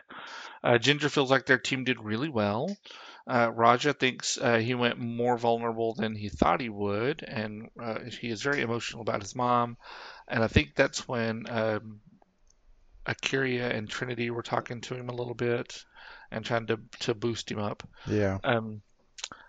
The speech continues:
Speaker 1: voting on the track, somebody said, "Is voting on the track record gone out the window?" I think it was Eureka. No, Eureka wants to know if someone will vote people out based on their competition.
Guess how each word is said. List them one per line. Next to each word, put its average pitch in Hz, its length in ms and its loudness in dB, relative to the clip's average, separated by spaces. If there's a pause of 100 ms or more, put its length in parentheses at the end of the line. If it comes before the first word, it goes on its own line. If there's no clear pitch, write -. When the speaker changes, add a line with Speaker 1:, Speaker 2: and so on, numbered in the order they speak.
(160)
Speaker 1:
voting 135 960 4
on 120 200 2
the 120 60 -2
track, 127 320 2
somebody 135 260 2
said, 120 240 0
"Is 117 140 0
voting 120 300 0
on 113 100 -2
the 110 60 -2
track - 320 2
record 117 380 0
gone 110 220 0
out 110 200 -6
the - 80 -4
window?" 156 460 4
I 123 60 8
think - 200 -2
it 139 60 0
was 123 180 0
Eureka. 127 640 -2
No, 113 120 2
Eureka 120 400 2
wants 120 260 0
to 117 100 -6
know 110 140 2
if 107 60 -4
someone 107 360 -2
will 101 120 0
vote 104 320 0
people 107 300 -6
out 101 200 0
based - 220 -6
on - 100 -6
their 107 100 -10
competition. - 640 -10